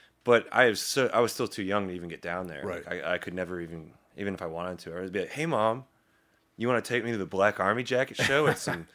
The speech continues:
Speaker 2: <laughs>
Speaker 1: sketch ball restaurant?" No, you know, that was not gonna happen. So I had to kinda find things my own way, and I just would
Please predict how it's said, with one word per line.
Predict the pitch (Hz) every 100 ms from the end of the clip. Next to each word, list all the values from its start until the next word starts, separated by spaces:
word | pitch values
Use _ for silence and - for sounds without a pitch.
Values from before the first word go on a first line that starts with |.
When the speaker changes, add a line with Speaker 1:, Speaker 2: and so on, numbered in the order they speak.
| -
Speaker 2:
<laughs> | _
Speaker 1:
sketch | - - 110 -
ball | 110 110
restaurant?" | 90 117 - 131 -
No, | 92 95 82 82
you |
know, | 90 85 - -
that | 92
was | 85
not | 85
gonna | 80 78
happen. | 78 78
So | - 87 85 _ _ _ _ _ _ _ _ _ _
I | - 113
had |
to | 117
kinda | 123 104
find | - 104 92
things | 101 87
my | 85
own | 87 95 87
way, | 80
and | 82
I | 85
just | 90 -
would | 85